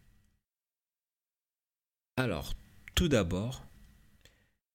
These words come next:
qui est important que tu, que tu notes, c'est, c'est de prendre déjà conscience de l'état actuel, de l'état dans lequel, euh, tu es.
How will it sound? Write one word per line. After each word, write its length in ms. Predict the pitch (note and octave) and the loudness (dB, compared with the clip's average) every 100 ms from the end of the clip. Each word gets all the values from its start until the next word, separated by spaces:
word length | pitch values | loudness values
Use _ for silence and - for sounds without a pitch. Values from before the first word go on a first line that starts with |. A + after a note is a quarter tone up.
| _ _ _ _ _ _ _ _ _ _ _ | _ _ _ _ _ _ _ _ _ _ _
qui 60 | C#3 | 2
est 20 | |
important 480 | B2 G2+ G2+ - C#3+ | 2 0 0 0 -2
que 100 | B2 | -6
tu, 1500 | - G2+ F2+ F2 E2 D#2 D2+ C2+ B1+ A#1 A#1 G#1+ G1+ G1+ G1+ - | -8 -6 -4 -4 -4 -4 -6 -6 -8 -8 -10 -10 -12 -12 -10 -8
que 80 | |
tu 220 | - - F#2 | -8 -6 -4
notes, 500 | G2+ E3+ - - - - - | -2 -4 -4 -6 -6 -14 -20
c'est, 720 | - - F#2+ F2 E2+ D#2+ D#2+ D#2+ | -14 -8 -4 -2 -2 -4 -4 -6
c'est 240 | - G2+ | -4 -4
de 40 | F2+ | -4
prendre 460 | - C#3+ C#3+ C3+ - - - - | -4 -4 -4 -6 -14 -20 -16 -6
déjà 260 | F#2 A#2+ B2 | -4 -2 -4
conscience 640 | - B2 G#2+ - C3+ A2+ | -2 -2 -2 -2 -2 -2
de 120 | F#2+ | -2
l'état 440 | F2+ F2+ - B2 A#2 | 0 -2 -2 -2 -4
actuel, 500 | - E2+ - G2+ E2+ | -6 -8 -6 -4 -4
de 80 | D#2 | -2
l'état 300 | E2+ F#2 A#2+ | -4 -2 -2
dans 140 | G#2 E2+ | -2 -4
lequel, 400 | E2+ - A2+ G2+ | -4 -2 -2 0
euh, 640 | D#2+ D2 C2 D2+ - C#2+ - | -2 -4 -6 -6 -8 -10 -10
tu 180 | - F#2+ | -6 -6
es. 140 | E2+ | -8